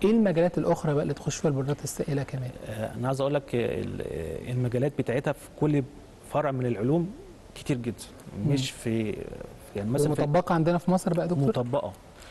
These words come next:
Speaker 1: إيه
Speaker 2: وعندنا
Speaker 1: أبرز
Speaker 2: في البيت
Speaker 1: الحاجات
Speaker 2: كمان،
Speaker 1: بقى كده؟
Speaker 2: وعندنا في البيت كمان. يعني مثلًا الأدوية، يعني أحد الأبحاث اللي أنا خدت عليها الجايزة إن هو إزاي
Speaker 1: كنا هنجيله موضوع السنان
Speaker 2: آه، آه،
Speaker 1: حضرتك
Speaker 2: آه، في
Speaker 1: برضه.
Speaker 2: الأدوية،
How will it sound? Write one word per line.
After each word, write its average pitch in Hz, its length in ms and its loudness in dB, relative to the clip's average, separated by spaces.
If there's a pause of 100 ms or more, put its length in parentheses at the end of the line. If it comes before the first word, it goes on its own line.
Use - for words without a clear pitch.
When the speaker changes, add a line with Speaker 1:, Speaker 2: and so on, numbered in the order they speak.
(120)
Speaker 1:
إيه 165 160 2
Speaker 2:
وعندنا 135 220 4 (100)
Speaker 1:
أبرز 175 100 6
Speaker 2:
في 170 80 6
البيت 156 120 4
Speaker 1:
الحاجات 156 280 4
Speaker 2:
كمان، 151 140 2
Speaker 1:
بقى 139 160 2
كده؟ - 80 -2
Speaker 2:
وعندنا 131 360 2
في - 80 -4
البيت 123 240 0
كمان. 107 260 -2 (300)
يعني 127 120 2
مثلًا 151 280 0
الأدوية، 127 420 2 (1000)
يعني 117 260 -2
أحد 131 140 -4
الأبحاث 123 320 0
اللي 123 100 0
أنا 123 80 -2
خدت 131 160 -2
عليها 123 180 0
الجايزة 131 460 0
إن 123 160 0
هو 139 160 2
إزاي 139 500 0 (180)
Speaker 1:
كنا 156 220 4
هنجيله 160 300 4
موضوع 151 240 4
السنان 143 440 2
Speaker 2:
آه، 139 180 4
آه، - 20 0
Speaker 1:
حضرتك 127 180 2
Speaker 2:
آه، - 40 -2
في - 60 -2
Speaker 1:
برضه. 156 280 4
Speaker 2:
الأدوية، 147 400 4